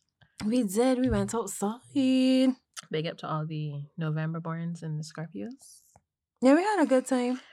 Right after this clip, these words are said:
Speaker 2: But really, truly had a pretty
Speaker 1: Considering last year, it was very low-key.
Speaker 2: Yeah. I mean, well, yes, definitely. But I
Speaker 1: Mm-hmm.
Speaker 2: just mean generally, like, I didn't really do much this week. And what did happen this week, that was a hot mess. We're gonna get to shortly.
Speaker 1: It's true.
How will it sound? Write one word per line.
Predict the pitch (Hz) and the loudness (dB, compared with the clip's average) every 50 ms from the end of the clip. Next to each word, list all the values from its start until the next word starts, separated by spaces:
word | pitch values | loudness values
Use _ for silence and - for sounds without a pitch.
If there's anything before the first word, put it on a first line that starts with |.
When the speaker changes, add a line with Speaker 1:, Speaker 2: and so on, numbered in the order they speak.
| - - | -2 0
Speaker 2:
But | 262 269 190 | 0 2 2
really, | 220 269 320 339 285 | 2 0 2 2 0
truly | 208 - 208 202 202 | -2 -2 -2 -4 -4
had | 202 202 185 | -6 -6 -8
a | 165 | -8
pretty | 156 - 170 165 170 175 170 170 165 165 180 - _ _ _ _ - | -8 -6 -6 -6 -4 -4 -6 -6 -6 -8 -10 -14 _ _ _ _ 2
Speaker 1:
Considering | - 262 233 226 - 277 269 277 294 294 277 | 4 4 4 4 4 4 4 6 6 6 6
last | 233 185 165 160 160 156 | 6 6 6 4 2 0
year, | 214 202 190 | -2 -2 0
it | 175 | 0
was | 165 160 156 | 0 2 2
very | 156 151 170 170 170 170 | 2 2 2 2 2 2
low-key. | 165 156 151 147 143 - 185 180 160 147 | 2 2 0 0 0 0 0 0 2 4
Speaker 2:
Yeah. | 214 226 220 214 190 170 160 156 160 | 4 6 6 6 6 6 6 6 6
I | 220 | 6
mean, | 233 226 220 208 | 6 6 4 6
well, | 208 190 180 170 160 156 151 156 156 - | 8 10 10 8 6 4 0 -4 -6 -4
yes, | 165 160 151 - 180 - - | 0 0 0 0 0 -2 0
definitely. | 180 170 160 156 160 165 147 123 143 147 135 | 2 2 2 2 0 -4 -4 -2 -4 -4 0
But | 151 180 214 | 4 6 8
I | 220 | 8
Speaker 1:
Mm-hmm. | 226 | 8
Speaker 2:
just | 320 370 370 | 6 4 0
mean | 370 349 269 | 0 0 0
generally, | 202 190 196 196 190 180 165 160 156 | 0 0 0 0 0 0 0 0 0
like, | 151 139 147 | 0 -2 -2
I | - | -2
didn't | 175 185 185 180 | -2 -2 -2 -2
really | 180 170 170 165 165 156 160 165 - - | -2 -2 -2 -4 -4 -6 -8 -10 -12 -6
do | - 160 151 151 151 156 156 156 160 165 160 _ _ - - - - - - - - | -2 0 0 0 0 -2 -4 -4 -6 -8 -10 _ _ -20 -20 -20 -20 -20 -14 -8 -4
much | 165 170 170 175 165 - - - - | -2 0 2 2 2 0 -2 -6 -6
this | 160 160 160 156 156 156 - 190 | -4 -2 -2 -2 -2 -4 -8 -8
week. | 226 254 220 - - - - | -6 -6 -6 -6 -10 -10 -8
And | - 165 165 | -6 -4 -2
what | 160 - - - 170 | -2 -4 -4 -4 -2
did | 170 226 233 226 220 | 0 0 2 0 0
happen | 214 220 202 208 - 202 196 | -2 -4 -6 -6 -6 -8 -8
this | 190 196 196 - - | -8 -8 -10 -12 -12
week, | 196 165 - | -12 -10 -8
that | 156 156 | -6 -4
was | 156 160 156 | -4 -4 -4
a | 170 | -4
hot | 165 180 - - | -2 -4 -2 -2
mess. | 208 247 285 294 - - - - - - - | -2 -4 -4 -6 -8 -14 -18 -18 -16 -12 -10
We're | 208 202 | -10 -8
gonna | 170 165 160 | -6 -6 -6
get | 156 160 160 - - | -6 -6 -8 -10 -8
to | - 214 | -10 -10
shortly. | 208 - - 233 226 214 - 196 170 160 175 156 - _ - - | -8 -8 -10 -12 -14 -14 -14 -12 -12 -10 -12 -12 -16 _ -10 -6
Speaker 1:
It's | 240 269 285 - - - - | -6 -6 -6 -8 -10 -12 -12
true. | - - - 302 302 311 294 254 254 254 247 247 254 247 240 247 262 240 254 262 247 214 | -12 -10 -8 -6 -4 -2 0 0 2 2 2 2 2 2 2 2 0 0 0 -2 -4 -6